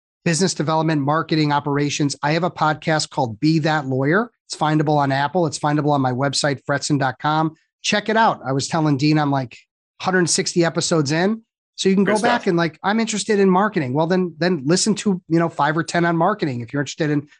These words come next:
Speaker 1: networking, listen to a few on networking. You don't have to listen to them all. I've got four books, all on Amazon. Um, been very busy writing books. And the last one is called, the most recent one, which is out literally this week or in January, twenty twenty-two.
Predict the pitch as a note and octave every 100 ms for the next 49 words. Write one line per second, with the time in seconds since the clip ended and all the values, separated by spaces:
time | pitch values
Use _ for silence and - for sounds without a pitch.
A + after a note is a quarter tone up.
0 | - F3 A3+ G3+ D3+ C3+ B2 C#3+ E3 E3
1 | D#3+ E3+ E3 E3 F#3+ F3+ C#3+ C3+ B2+ D3
2 | D#3 C#3+ C#3+ - C3+ C3 A#2 A#2+ D3+ -
3 | _ _ _ _ _ - D3+ C#3 F3 D#3+
4 | - F#3+ F#3 E3+ G#3 - - - D3 D#3+
5 | E3 D#3+ D#3 E3 D#3 F3 F3+ F#3+ F3+ C#3+
6 | C#3+ C#3+ C#3+ C3 C3 D3 D#3 D3+ C#3+ C#3+
7 | D3 C#3 C3 G3 - - C#3+ C#3 C#3 E3
8 | F3 F3+ D#3 D3+ - D#3 D3+ D3 C#3+ D3
9 | - D#3+ D3+ C3+ C#3 - _ D#3+ D#3 D3
10 | D3+ D#3+ D#3 _ D#3 F3 F#3+ D#3 C#3+ D3+
11 | D3 D#3 D#3 D#3 C#3 C3+ C#3 C3 B2+ -
12 | D3+ D3+ C3 C3+ D3+ _ _ _ _ -
13 | D#3 D3+ D#3 B2+ - E3 D#3